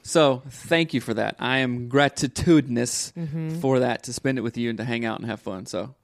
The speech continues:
Speaker 1: right
Speaker 2: You're
Speaker 1: on, girlfriend.
Speaker 2: welcome. It
Speaker 1: Thanks.
Speaker 2: really was such an enjoyable anniversary. It was
Speaker 1: Mm-hmm.
Speaker 2: awesome.
Speaker 1: Good.
Speaker 2: Um, I am really thankful. There was a couple things I was thinking, but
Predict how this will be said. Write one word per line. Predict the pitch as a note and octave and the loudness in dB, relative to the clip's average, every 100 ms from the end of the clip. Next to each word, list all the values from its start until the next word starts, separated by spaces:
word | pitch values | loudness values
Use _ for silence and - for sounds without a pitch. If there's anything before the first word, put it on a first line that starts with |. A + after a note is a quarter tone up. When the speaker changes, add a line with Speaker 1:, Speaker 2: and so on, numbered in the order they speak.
| _ _ _ | _ _ _
Speaker 1:
right | - A#2+ A#2 | -4 0 2
Speaker 2:
You're | G3 | 2
Speaker 1:
on, | F#3+ A3+ | 4 2
girlfriend. | - D#3+ | 0 -2
Speaker 2:
welcome. | E3+ E3 | -2 -2
It | |
Speaker 1:
Thanks. | - | 2
Speaker 2:
really | G#3 G#3+ G3+ | 4 6 4
was | F3+ F3+ F3 E3 D#3+ | 4 4 4 0 -4
such | - F#3+ F#3 - - - | 0 0 0 -6 -10 -6
an | F3+ | -4
enjoyable | E3+ D#3+ E3 D#3+ D#3 D#3+ | -4 0 2 2 0 -2
anniversary. | D#3+ D#3 D#3 D3+ D#3 | -4 -6 -6 -6 -6
It | D3 | -8
was | D#3 | -2
Speaker 1:
Mm-hmm. | C#3+ | 0
Speaker 2:
awesome. | D3 D3 B2+ C#3 - | 2 0 -6 -10 -2
Speaker 1:
Good. | F4 D4+ B2 | 0 0 -2
Speaker 2:
Um, | - G3 G3 G3 G3+ G#3+ A3+ B3+ C#4 | 0 4 4 2 0 -4 -4 -6 -4
I | G#3 A#3+ | 0 2
am | C#4+ C4+ | 2 0
really | C4 B3 | 0 -2
thankful. | A#3 A3 G#3+ G3+ F3+ | -4 -4 -2 0 0
There | G3+ | 0
was | F#3+ | 0
a | |
couple | - E3 | -4 -6
things | E3 F3 E3 D#3+ | -4 -4 -4 -4
I | - | -6
was | D#3+ | -6
thinking, | - F3 E3 D#3+ | -6 -8 -6 -6
but | D#3+ E3 | -2 -2